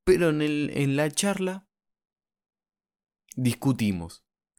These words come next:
¿Qué pasa cuando una persona discute? Se pone más nerviosa. Se pone más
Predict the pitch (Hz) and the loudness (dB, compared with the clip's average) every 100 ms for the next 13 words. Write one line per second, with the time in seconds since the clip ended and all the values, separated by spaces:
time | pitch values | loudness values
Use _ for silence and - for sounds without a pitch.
0 | _ - 160 123 104 95 98 101 110 101 | _ -2 0 0 -2 -2 -2 0 0 -2
1 | 95 95 - 107 95 - 87 - - - | -4 -6 -4 -4 -4 -6 -10 -12 -20 -14
2 | - 92 _ - 127 117 98 98 135 113 | -12 -12 _ -2 0 2 0 0 2 2
3 | 95 98 - _ _ _ _ _ _ _ | 0 -10 -20 _ _ _ _ _ _ _
4 | - 101 87 127 131 120 113 110 - | -8 -4 2 4 4 2 0 -2 -8